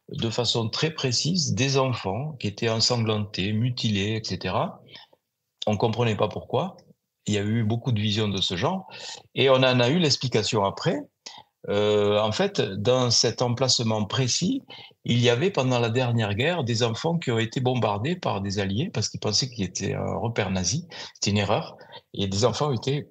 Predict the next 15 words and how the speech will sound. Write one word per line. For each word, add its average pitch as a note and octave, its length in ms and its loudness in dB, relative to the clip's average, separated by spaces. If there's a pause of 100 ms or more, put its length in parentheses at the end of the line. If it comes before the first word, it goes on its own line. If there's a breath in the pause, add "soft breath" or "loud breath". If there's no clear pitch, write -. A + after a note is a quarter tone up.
(420)
comme F#2+ 140 0
ça, D3 140 4
tués A#2 500 0
par G2 120 0
les G2+ 80 0
bombardements. G2 680 -2 (720)
Donc, A#2 160 0
on A2 100 2
a A2 80 2
vu C3 120 2
ces G#2 280 2
âmes D#3+ 220 2
qui - 160 -2
émergeaient G2+ 380 0
là. A#2+ 240 -2